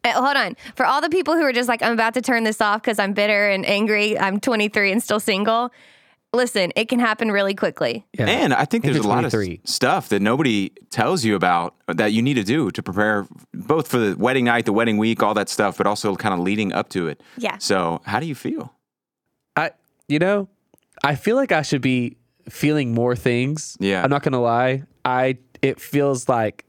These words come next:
Speaker 2: it's not even happening. I feel very normal.
Speaker 1: Yeah.
Speaker 2: I almost am like, "Man, should I be more nervous? Should I be more excited? Is something wrong with me? Am I ready for this? Am I getting cold feet? What's going on?" Like, I'm getting all these different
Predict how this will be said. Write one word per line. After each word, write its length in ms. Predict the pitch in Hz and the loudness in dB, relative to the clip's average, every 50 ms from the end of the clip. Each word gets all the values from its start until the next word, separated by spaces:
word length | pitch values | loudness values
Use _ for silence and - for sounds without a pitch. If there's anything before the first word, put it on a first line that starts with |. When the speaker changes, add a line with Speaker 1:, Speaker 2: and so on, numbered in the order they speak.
| _ | _
Speaker 2:
it's 180 | 120 117 - - | -2 -2 0 0
not 140 | 120 117 117 | 0 2 2
even 160 | 113 107 107 | 0 0 0
happening. 400 | 110 113 110 107 - 120 117 110 | 0 0 0 0 0 0 0 0
I 100 | 104 98 | -2 0
feel 180 | - - 113 | 0 -2 -2
very 280 | 104 98 107 104 110 113 | 0 0 2 2 2 2
normal. 480 | 110 117 110 113 117 117 117 117 120 107 | 0 0 0 0 0 0 0 0 -2 -2
Speaker 1:
Yeah. 300 | 214 208 190 185 180 180 - - - - | -4 -4 -4 -6 -8 -12 -16 -18 -8 -4
Speaker 2:
I 120 | - 131 | -2 0
almost 340 | 131 127 135 135 143 139 - | 0 0 0 0 0 0 0
am 100 | 139 127 | 0 0
like, 180 | 123 117 110 - | 0 0 0 0
"Man, 160 | 123 139 131 | -2 -2 -2
should 160 | 110 - 117 | -2 -2 -2
I 40 | 107 | -2
be 120 | 98 107 101 | 0 -2 -2
more 200 | 98 104 110 113 | 0 0 0 0
nervous? 400 | 113 120 117 117 113 117 113 113 | 0 0 0 2 0 0 -2 -2
Should 100 | - 107 | -4 -4
I 20 | |
be 100 | 98 98 | -4 -2
more 220 | 92 95 101 107 110 | -2 -2 -2 -2 -2
excited? 480 | 107 - - - 113 110 107 101 101 | -4 -2 0 0 0 2 0 0 -2
Is 80 | 95 - | -2 -2
something 280 | - 107 90 90 87 | -4 -6 -6 -8 -8
wrong 200 | 87 92 95 98 | -6 -4 -4 -2
with 180 | 107 117 117 - | -2 -4 -4 -4
me? 180 | 139 135 131 117 | -4 -2 -2 -2
Am 80 | 101 98 | -2 -4
I 60 | 92 | -4
ready 240 | 87 87 92 98 107 | -4 -4 -4 -4 -4
for 160 | - 120 120 | -4 -4 -2
this? 300 | 120 131 139 147 139 - | -2 -2 -2 -2 -4 -6
Am 60 | 104 | -6
I 80 | 101 107 | -4 -4
getting 180 | 123 131 151 | -4 -4 -4
cold 260 | 113 - 107 92 90 | -6 -6 -6 -8 -8
feet? 260 | - - 101 117 - - | -8 -6 -6 -4 -4 -4
What's 160 | 117 113 - | -6 -6 -4
going 280 | - 123 127 123 110 | -4 -4 -4 -4 -4
on?" 180 | 113 120 113 101 - | -4 -6 -6 -6 -6
Like, 140 | 110 107 - | -6 -4 -4
I'm 100 | 110 110 | -2 -2
getting 220 | 107 123 120 110 | 0 0 0 0
all 160 | 107 110 113 113 | 2 0 0 0
these 180 | 110 107 101 | 0 -2 -2
different 400 | 101 113 107 - - 107 101 - | -2 -4 -4 -4 -4 -6 -6 -8